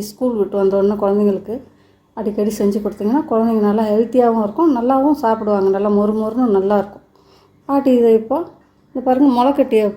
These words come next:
பச்சை பயிர் வந்து உங்களுக்கு எவ்வளோ தேவையோ, நான் ஒரு டம்ளர் தான் போட்டிருக்கேன். அதே மாதிரி நீங்க எந்த டம்ளர்ல போடுறீங்களோ அந்த மாதிரி ஒவ்வொரு டம்ளர்ல அளந்துக்கோங்க. ஒரு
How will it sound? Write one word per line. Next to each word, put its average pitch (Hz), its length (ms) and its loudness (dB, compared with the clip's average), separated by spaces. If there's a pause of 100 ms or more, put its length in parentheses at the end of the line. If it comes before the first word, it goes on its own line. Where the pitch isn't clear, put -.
(100)
பச்சை 220 300 -4
பயிர் 196 300 0
வந்து 196 200 -2 (520)
உங்களுக்கு 220 380 2
எவ்வளோ 320 180 2 (140)
தேவையோ, 240 400 2 (1300)
நான் 240 200 2
ஒரு 247 180 2
டம்ளர் 262 340 4
தான் 277 160 4
போட்டிருக்கேன். 214 540 -4
அதே 277 140 2 (100)
மாதிரி 262 200 2 (100)
நீங்க 247 160 0 (140)
எந்த 254 140 0 (100)
டம்ளர்ல 226 460 0
போடுறீங்களோ 202 460 -2
அந்த 208 160 2
மாதிரி 220 240 2
ஒவ்வொரு 196 240 -4 (100)
டம்ளர்ல 208 440 -2 (1700)
அளந்துக்கோங்க. 220 560 2
ஒரு 202 100 0